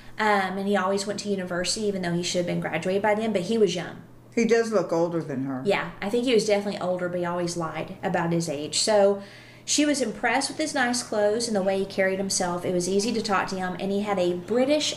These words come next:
Speaker 1: accent. So you'll want to keep that in mind. And he said his name was Ted Bundy. She said, "I was already planning the wedding and naming the kids."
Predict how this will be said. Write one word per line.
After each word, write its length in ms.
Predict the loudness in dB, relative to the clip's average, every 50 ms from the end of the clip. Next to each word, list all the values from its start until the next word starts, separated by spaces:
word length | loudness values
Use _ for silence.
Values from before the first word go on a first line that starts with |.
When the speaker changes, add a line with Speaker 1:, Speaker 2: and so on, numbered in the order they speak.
| -4 -4
Speaker 1:
accent. 580 | -4 -4 -4 -6 -6 -6 -6 -6 -6 -8 -10 -12 -16 -18 -20 -20 -20 -20 -20 -20 -20 -20 -20 -20 -18 -18 -18 -18 -18 -18 -18 -18 -18 -16 -16 -16 -14 -6
So 100 | -4 -2
you'll 180 | 2 4 4 4
want 140 | 4 4 2
to 60 | 0 -2 -4
keep 180 | -6 -4 -2 -2
that 200 | -2 -2 0 -2
in 60 | -2
mind. 360 | -2 -2 -2 -2 -4 -6 -8 -10 -12 -16 -16 -14 -14 -14 -4 -2
And 120 | 0 2 2
he 100 | 2 0
said 200 | 0 0 0 2
his 160 | 2 2 0
name 160 | -2 -2 -2
was 140 | -2 -4 -4
Ted 240 | -4 -4 -4 -2 -2
Bundy. 420 | -2 -2 0 -2 -2 -4 -4 -6 -6
She 200 | -4 -2 -2 0
said, 220 | 0 0 0 -2 -4
"I 140 | -4 -4 -2
was 200 | -2 -2 -4 -6 -6 -4 -2
already 360 | 0 0 0 0 -2 -4 -6
planning 420 | -8 -6 -6 -4 -4 -4 -4 -4 -4
the 80 | -4
wedding 540 | -4 -2 -2 -2 -2 0 0 -2 -2 -4 -6 -8 -12 -18 -10 -4
and 120 | -4 -2 0
naming 320 | 0 0 0 0 0 -2
the 100 | -4 -6
kids." 480 | -6 -6 -8 -8 -8 -10 -12 -12 -12